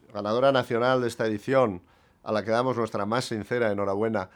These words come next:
como todas las finalistas ganadoras en la fase regional, son claros ejemplos de visión estratégica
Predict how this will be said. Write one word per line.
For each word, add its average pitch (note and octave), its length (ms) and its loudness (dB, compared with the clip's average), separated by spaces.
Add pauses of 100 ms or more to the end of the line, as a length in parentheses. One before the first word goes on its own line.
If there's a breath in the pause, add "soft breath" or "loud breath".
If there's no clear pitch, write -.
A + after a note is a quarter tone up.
(360 soft breath)
como A#2+ 240 0
todas E3+ 240 4
las D#3 120 2
finalistas B2 640 0
ganadoras A2 520 2
en A#2+ 80 0
la G#2+ 80 -2
fase B2+ 280 -2
regional, A2+ 580 -4
son A#2 260 -6
claros E3 360 0
ejemplos C#3 520 -4
de B2 80 -4
visión G2+ 260 -6
estratégica A#2 800 -4